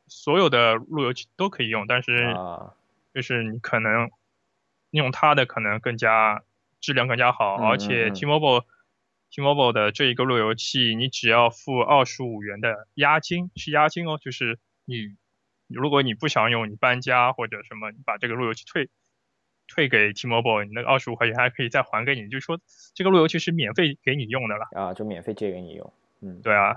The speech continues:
Speaker 1: 而且，啊，等于是我网上看到一些国外网站的C nine啊，这种评测说这个路由器也是，就是很划得来嘛，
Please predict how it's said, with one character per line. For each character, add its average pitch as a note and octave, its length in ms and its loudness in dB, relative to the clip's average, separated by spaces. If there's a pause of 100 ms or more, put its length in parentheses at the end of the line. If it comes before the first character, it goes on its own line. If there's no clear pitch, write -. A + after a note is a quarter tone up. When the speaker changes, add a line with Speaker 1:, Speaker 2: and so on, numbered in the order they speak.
(120)
Speaker 1:
而 A#2+ 100 4
且， - 140 -8 (240)
啊， C3+ 120 0 (360)
等 A#2+ 100 -2
于 A#2+ 120 -2
是 D3 500 2
我 A#2+ 180 2
网 A2 160 4
上 B2 140 2
看 - 180 0
到 A2+ 180 2
一 A2+ 60 -4
些 A#2 640 2
国 A#2+ 120 2
外 B2 100 6
网 A2+ 140 4
站 A2+ 160 -2
的 G#2+ 80 -6
C B2 180 -12
nine A#2+ 180 -2
啊， G#2+ 200 0
这 G#2+ 120 -16
种 G#2 160 -12
评 G#2+ 180 -20
测 A#2 160 -10
说 A2 240 -8
这 B2 100 -10
个 A#2 80 -4
路 A#2 120 -4
由 G#2+ 120 0
器 A#2+ 200 -8
也 A2 80 -6
是， D#3+ 320 -2 (840)
就 C#3+ 100 -6
是 B2 360 2
很 C3+ 240 -4
划 A#2 180 6
得 E3+ 100 6
来 B2 200 4
嘛， D3+ 160 2